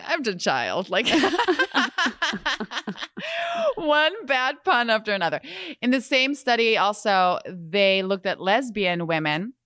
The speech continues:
right? And they reported th-, that eighty-six percent of them usually orgasm during sex.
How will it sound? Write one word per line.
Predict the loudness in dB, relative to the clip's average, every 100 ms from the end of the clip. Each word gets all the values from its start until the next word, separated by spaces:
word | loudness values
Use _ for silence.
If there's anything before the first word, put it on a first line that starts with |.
| _ _ _ _ -12
right? | -2 0 0 -6 _ _ _ _ -4
And | -4 2
they | 2 2
reported | -4 -6 -4 0 0 2 0 -4 _ _ _ -16
th-, | -16 -16 -6
that | 0 0 -2 -4
eighty-six | -2 0 0 -2 -4 -6
percent | -6 -8 -4 -4
of | -4
them | -2 -4 -4 -10 -18 _ -14
usually | -8 -4 -4 -4 -4
orgasm | -6 -6 -10 -12
during | -16 -18
sex. | -16 -18 -18